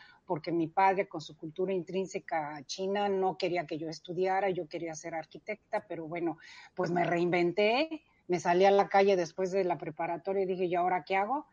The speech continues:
Este, "Secretaria no quiero porque no quiero servir cafés", que era lo que había en los sesentas o en los setentas, y este, y te reinventas. En-, encontré esto del turismo y nunca me imaginé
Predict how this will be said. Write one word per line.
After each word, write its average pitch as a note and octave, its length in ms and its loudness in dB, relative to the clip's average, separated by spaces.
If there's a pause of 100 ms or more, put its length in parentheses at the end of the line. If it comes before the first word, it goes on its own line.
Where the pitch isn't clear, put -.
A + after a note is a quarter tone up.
(260)
Este, D#3 340 -8
"Secretaria F#3+ 580 6
no G3+ 200 4
quiero A#3 360 6
porque - 240 -4
no E3+ 120 -4
quiero F#3+ 160 0
servir F3+ 320 -2
cafés", G#3 640 -4 (120)
que G#3 100 6
era G#3 140 12
lo F#3 140 8
que F3 100 0
había A3 340 6
en F3 100 4
los D3+ 140 0
sesentas G3 580 -2
o F3 60 -4
en D#3+ 80 -2
los D3+ 140 -6
setentas, F#3+ 640 2 (400)
y F3+ 180 4
este, E3+ 480 2
y F#3 220 -2
te G3+ 160 2
reinventas. G#3 720 4
En-, E3+ 380 2
encontré E3+ 480 0
esto A3 200 -2
del G3+ 160 2
turismo G3 480 -2
y G#3 60 -2
nunca G3 360 -2
me F3 120 0
imaginé D#3+ 640 -4